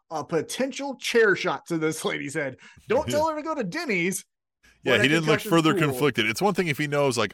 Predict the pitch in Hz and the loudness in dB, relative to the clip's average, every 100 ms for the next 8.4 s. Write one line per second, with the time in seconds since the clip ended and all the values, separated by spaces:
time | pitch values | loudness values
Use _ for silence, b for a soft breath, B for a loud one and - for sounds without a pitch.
0 | - 117 120 - 131 127 123 _ _ _ | -6 -4 -4 -4 -4 -4 -6 _ _ _
1 | _ _ _ _ _ 175 262 233 151 113 | _ _ _ _ _ -6 -4 -2 -4 -8
2 | 113 104 110 117 117 113 117 104 208 175 | -10 -8 -6 -6 -4 -4 -4 -2 2 2
3 | 135 127 131 113 - B B B B - | 2 -2 -4 -6 -10 B B B B -10
4 | 139 160 185 147 160 226 196 151 147 131 | -8 -6 -6 -6 -8 -6 -6 -6 -8 -8
5 | 135 120 185 185 170 147 - 110 165 127 | -10 -6 -6 -6 -6 -10 -10 -8 -8 -8
6 | 135 127 110 117 110 - - 101 - 87 | -8 -10 -8 -6 -6 -8 -12 -10 -12 -16
7 | 85 85 80 90 82 73 - 80 - 57 | -18 -18 -12 -10 -10 -12 -14 -16 -20 -18
8 | 85 85 69 80 | -14 -12 -14 -20